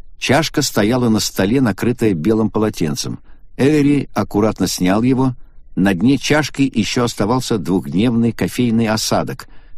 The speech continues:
«Всё верно». Он посмотрел на чашку сверху вниз и громко щёлкнул языком. «Классно придумано!» «Но как мы не заметили? Ты о чём?» Ван наклонился, чтобы лучше рассмотреть чашку.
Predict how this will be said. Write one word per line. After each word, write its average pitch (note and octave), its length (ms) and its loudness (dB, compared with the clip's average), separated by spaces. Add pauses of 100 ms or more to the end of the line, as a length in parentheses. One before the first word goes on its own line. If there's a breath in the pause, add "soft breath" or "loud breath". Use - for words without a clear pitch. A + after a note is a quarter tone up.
«Всё - 400 0
верно». F2+ 680 0 (400)
Он F#2 160 0
посмотрел G2 560 0
на F#2 140 2
чашку F#2 360 -2
сверху E2+ 520 -2
вниз F2+ 400 0
и F#2 40 -2
громко G#2+ 460 0
щёлкнул G2+ 560 -2
языком. E2+ 600 -2
«Классно E2+ 720 0
придумано!» D#2 680 -6 (760 loud breath)
«Но - 220 -6
как D#3 300 0
мы D#3 120 4
не E3 160 4
заметили? F3+ 960 2 (340 soft breath)
Ты B2 160 0
о D#3 140 2
чём?» - 520 -2 (420)
Ван D3+ 420 2
наклонился, A#2+ 680 2
чтобы G2+ 240 0
лучше A2 400 2
рассмотреть A2 480 -2
чашку. - 520 -4